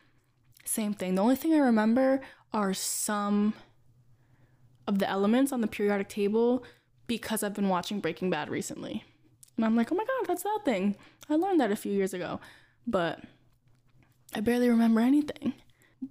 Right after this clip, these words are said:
But things that we would really use, we don't learn. Like, there should be a financial class where you learn how to file your taxes, um,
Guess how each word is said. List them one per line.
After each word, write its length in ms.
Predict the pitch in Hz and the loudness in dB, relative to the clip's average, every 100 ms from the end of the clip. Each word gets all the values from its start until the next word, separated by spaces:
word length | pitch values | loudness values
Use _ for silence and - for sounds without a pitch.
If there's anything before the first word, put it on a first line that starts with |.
| - _ _ | -16 _ _
But 180 | 247 254 | -6 0
things 220 | 294 277 | 4 4
that 140 | 285 | 4
we 100 | 254 | 2
would 260 | 247 233 208 | 4 4 4
really 220 | 226 226 | 4 4
use, 320 | 214 226 220 | 4 4 2
we 120 | 214 | 0
don't 460 | 190 180 196 185 170 | 0 0 -2 0 0
learn. 560 | 175 175 190 233 180 170 | 0 2 4 4 4 2
Like, 180 | 175 - | 0 -2
there 140 | 196 | -4
should 460 | 185 - - 240 208 | -4 -4 -4 -2 0
be 440 | 220 214 196 190 - _ _ _ _ _ _ _ _ | 0 0 -2 -4 -8 _ _ _ _ _ _ _ _
a 100 | - | -6
financial 680 | 208 - 208 202 202 202 196 | -6 -4 0 2 2 0 -6
class 640 | - - 277 262 233 - | -6 -4 -2 0 -2 -4
where 100 | 226 | 0
you 120 | 208 208 | 2 2
learn 420 | 202 196 196 190 - _ _ | 2 0 -2 -4 -6 _ _
how 240 | - 247 | -8 -4
to 60 | 220 | -2
file 280 | - 220 208 | -2 -2 0
your 120 | 185 | -2
taxes, 840 | - 220 208 - - 175 170 - - - - _ - | -2 -6 -6 -6 -8 -4 -4 -4 -12 -20 -20 _ -8
um, 500 | 190 185 180 175 | -4 -2 0 0